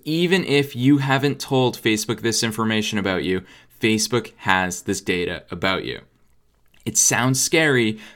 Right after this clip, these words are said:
but as an entrepreneur, you should get excited about this. As a marketer, you should get excited about this. And if you're sitting there listening to this saying, "Well, Brian, I'm an entrepreneur, but I'm not a marketer, I'm a personal trainer, or I'm a lawyer," well, guess what?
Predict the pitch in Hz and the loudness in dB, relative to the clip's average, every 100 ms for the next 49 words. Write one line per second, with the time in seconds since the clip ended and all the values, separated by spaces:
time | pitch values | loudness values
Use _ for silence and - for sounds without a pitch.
0 | - 117 - 110 117 95 110 107 110 127 | -4 -2 2 2 2 2 2 0 -2 0
1 | 127 113 92 101 104 104 107 101 104 - | 2 2 0 -2 -2 -2 -2 -2 -2 -2
2 | - 107 107 117 104 95 90 82 71 - | 0 2 4 4 2 -2 -4 -4 -4 -6
3 | 113 113 107 107 120 135 135 110 95 - | -2 0 2 4 4 4 2 2 0 -6
4 | - - 120 131 - 110 117 113 104 - | -16 0 4 4 2 0 0 0 -2 -4
5 | - 110 120 113 101 92 92 73 - - | 2 4 4 4 2 0 -2 -4 -6 -12
6 | - - 110 117 147 139 160 156 147 120 | -10 -2 -2 2 2 4 2 2 2 2
7 | 120 131 127 107 107 107 107 113 101 101 | 4 2 0 -2 0 0 0 0 0 0
8 | 95 123 120 107 90 - - _ _ 110 | 0 4 4 4 0 -8 -20 _ _ 0
9 | 120 127 120 113 117 123 117 101 95 95 | 4 4 2 0 2 4 4 2 0 4
10 | 101 113 131 156 156 107 104 104 - _ | 4 6 6 4 4 2 0 -2 -10 _
11 | - 98 92 127 120 143 131 165 156 123 | -6 -6 -2 -2 0 -2 -2 0 2 4
12 | 107 107 - - - 92 101 120 147 139 | 2 -2 -16 -18 -6 -2 2 4 6 6
13 | 104 101 - _ - 104 107 117 - 117 | 6 2 -8 _ -6 0 2 2 2 0
14 | - | 0